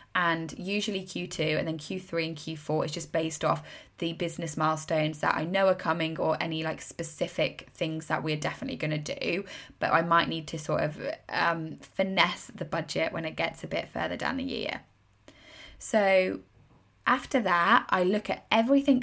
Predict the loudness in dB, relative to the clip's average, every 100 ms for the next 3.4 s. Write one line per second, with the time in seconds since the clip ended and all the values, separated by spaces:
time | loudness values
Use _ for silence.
0 | 2 0 2 0 2 2 0 -2 -2 -2
1 | -2 -2 0 0 0 2 4 4 2 2
2 | 2 2 0 -4 -4 -4 -2 -4 -2 -2
3 | 0 0 -2